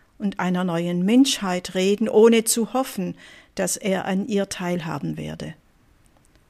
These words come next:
Und warum sollen wir uns unserer Hoffnung schämen? Nicht unserer Hoffnung werden wir uns einstmals zu schämen haben, sondern unserer ärmlichen und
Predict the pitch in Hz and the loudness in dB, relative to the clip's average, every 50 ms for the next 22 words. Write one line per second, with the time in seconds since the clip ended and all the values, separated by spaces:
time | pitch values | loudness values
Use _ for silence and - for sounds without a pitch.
0 | _ _ _ _ _ _ _ _ _ _ - 190 190 180 180 180 151 147 - 208 | _ _ _ _ _ _ _ _ _ _ -2 -2 -2 0 2 2 2 2 2 4
1 | 208 233 254 262 254 - - _ _ _ _ _ _ _ - - - - 196 190 | 6 6 6 4 4 0 -18 _ _ _ _ _ _ _ -6 -2 4 6 8 8
2 | 214 220 214 196 214 208 - 208 202 202 208 202 196 - - - - - _ _ | 8 6 6 6 6 6 6 4 2 2 2 2 2 0 -2 -2 -6 -12 _ _
3 | _ _ _ - 202 190 196 185 - 185 165 175 170 - 190 185 - - - - | _ _ _ -2 0 2 2 2 2 2 2 2 0 2 0 0 0 -2 -4 -4
4 | 170 160 160 160 - - - 240 254 269 269 220 170 175 180 - - _ _ _ | -2 -2 -2 -2 -2 -2 0 0 2 2 2 2 0 -2 -6 -10 -12 _ _ _
5 | _ _ _ _ _ _ _ _ _ _ _ _ _ _ _ _ _ _ _ _ | _ _ _ _ _ _ _ _ _ _ _ _ _ _ _ _ _ _ _ _
6 | _ - - 277 269 - - - - - 196 190 180 - - 165 160 170 156 135 | _ 4 6 6 6 6 2 -4 0 2 4 4 4 4 2 4 4 4 2 2
7 | - 190 170 - - - 170 160 160 165 160 160 _ _ _ _ _ _ _ _ | 0 -2 -2 -2 -4 -4 -2 -2 -2 -2 -4 -6 _ _ _ _ _ _ _ _
8 | - - 170 170 160 165 185 175 160 185 180 - 170 175 175 - - - 196 175 | -8 -2 0 0 0 0 0 -2 0 0 0 0 0 0 0 -2 -2 0 0 0
9 | 185 190 185 170 - - - - - 185 165 165 165 170 165 - - - - - | 0 0 0 0 -2 -4 -4 -2 -2 -2 0 0 0 -2 0 0 -2 -2 -2 -2
10 | 214 190 - - - 185 180 185 180 175 175 170 160 175 175 165 165 165 190 175 | -4 -2 -2 0 0 0 2 0 0 -2 -2 -4 -4 -4 -4 -4 -2 -2 -2 -4
11 | 165 - - - - - - - - 214 202 185 196 190 196 - 202 196 202 196 | -4 -6 -10 -16 -14 -8 -2 2 4 4 4 4 2 2 0 0 0 2 2 2
12 | - 196 165 170 165 160 - - - 202 185 185 202 220 254 254 254 262 254 240 | 2 2 2 2 2 2 0 0 2 4 6 6 8 8 8 8 8 8 4 2
13 | - 240 226 220 - - 190 180 175 - | 2 2 2 2 2 0 -2 -4 -4 -6